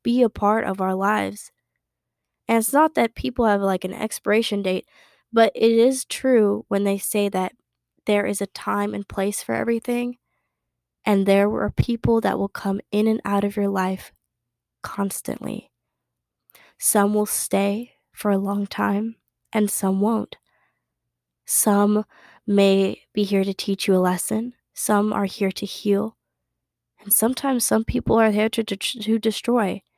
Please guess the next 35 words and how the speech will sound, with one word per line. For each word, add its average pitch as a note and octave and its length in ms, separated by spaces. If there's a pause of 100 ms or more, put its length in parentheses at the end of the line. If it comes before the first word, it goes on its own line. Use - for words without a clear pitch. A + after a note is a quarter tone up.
(520)
And G#3+ 140
it's G#3+ 160
all G#3+ 160
about G#3+ 320
intention, G#3 800
and G3+ 100
it's G3+ 220
all G#3 200
about G3 380 (380)
where G3+ 240
they G#3+ 160
are G#3 200
in F3+ 60
their F#3 160
life. - 460 (680)
But G3+ 120
that G#3 160
doesn't G#3 280
mean F#3+ 220
we F#3+ 220
have F#3+ 340
to F#3 400 (400)
entertain F#3+ 1040 (640)
this F3+ 180 (100)
idea F#3 460
of F#3 100
trying F#3 340
to F#3 300 (600)
water G3 520
a G#3 100
plant F#3+ 460
that F#3 120
has F#3 200
already E3+ 340
died. - 440